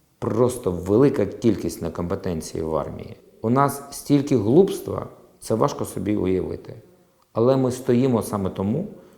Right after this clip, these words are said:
що у них в армії його значно більше". Ви думаєте, диктатура — це ефективний спосіб управління державою або військами? Ні. Це ефективний спосіб, коли ви можете собі дозволити витрачати людей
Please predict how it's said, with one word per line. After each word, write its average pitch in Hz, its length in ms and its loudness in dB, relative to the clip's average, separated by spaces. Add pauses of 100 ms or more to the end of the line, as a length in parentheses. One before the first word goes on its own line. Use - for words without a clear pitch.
(120)
що - 280 -2
у 127 120 2
них 120 340 4
в 95 120 0
армії 123 420 2 (320)
його 90 280 0
значно 95 440 -4
більше". 78 480 -8 (220)
Ви 113 140 2
думаєте, 123 520 4
диктатура — 117 680 2
це - 180 0
ефективний 110 540 0
спосіб 117 540 -2
управління 104 640 0
державою 95 640 2
або 95 180 0
військами? - 580 -4 (600)
Ні. 123 520 0 (460)
Це - 160 4
ефективний 151 460 4
спосіб, - 520 2
коли 123 220 4
ви 127 100 4
можете 123 340 2
собі 117 220 0
дозволити 107 600 2
витрачати 92 840 -4 (720)
людей 113 680 4